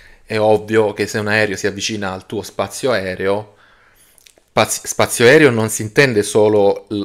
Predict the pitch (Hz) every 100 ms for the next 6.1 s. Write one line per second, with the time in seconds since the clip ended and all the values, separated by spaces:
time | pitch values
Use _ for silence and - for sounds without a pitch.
0 | - 110 98 101 104 101 98 107 104 -
1 | 113 110 92 95 92 95 98 95 95 92
2 | 95 95 98 95 - 104 104 113 98 -
3 | 123 113 101 95 - - 117 113 98 92
4 | 95 - 113 98 92 90 98 90 92 101
5 | 98 - 98 90 87 - 98 82 - 107